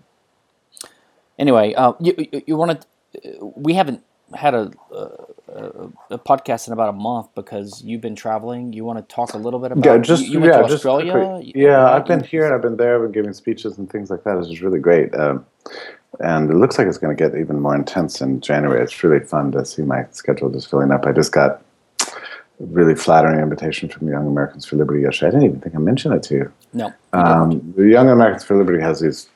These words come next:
Speaker 2: the equivalent of S F L, um, regional conferences, you know, but they tend to run in the spring and summer, or in the spring, I guess. So I got invited to twelve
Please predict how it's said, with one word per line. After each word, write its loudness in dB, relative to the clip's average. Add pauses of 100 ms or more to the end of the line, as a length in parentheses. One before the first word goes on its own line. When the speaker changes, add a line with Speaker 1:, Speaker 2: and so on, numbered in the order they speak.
Speaker 2:
the 6
equivalent 2
of 2
S 2
F -4
L, 0 (220)
um, -6 (160)
regional 2
conferences, -4
you -6
know, -2
but -4
they 6
tend -4
to 0
run 2
in 2
the -4
spring -4
and -6
summer, -4 (640)
or 2
in 0
the 0
spring, 0 (160)
I 2
guess. 0 (320)
So 2 (120)
I -4
got 0
invited 2
to -8
twelve 0